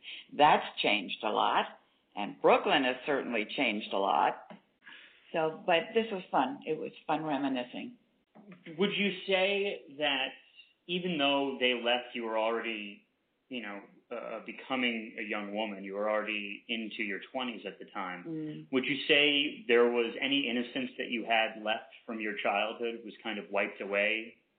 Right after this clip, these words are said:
Speaker 2: in many ways when the Dodgers left?
Speaker 1: Oh, well, now, that's interesting psychologically. I don't know if there are correlation.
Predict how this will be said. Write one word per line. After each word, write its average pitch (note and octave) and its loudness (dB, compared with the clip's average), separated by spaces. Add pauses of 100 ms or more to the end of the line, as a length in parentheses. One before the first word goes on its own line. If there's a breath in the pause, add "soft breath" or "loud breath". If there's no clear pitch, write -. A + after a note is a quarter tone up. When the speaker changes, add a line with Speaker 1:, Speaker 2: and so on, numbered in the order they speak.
(260)
Speaker 2:
in A2+ -4
many A#2 0
ways A#2+ 0
when B2 -6
the A2 -4
Dodgers A#2 -2
left? B2+ -6 (720 soft breath)
Speaker 1:
Oh, C#4+ 2 (200)
well, B2+ -6
now, C3+ 0 (840)
that's A#3 -4 (180)
interesting C#3 -8
psychologically. A#2 -4 (600)
I B2+ -10
don't B2+ -4
know C3+ 4
if - -10
there C3 -4
are C3 -4
correlation. D#3 -2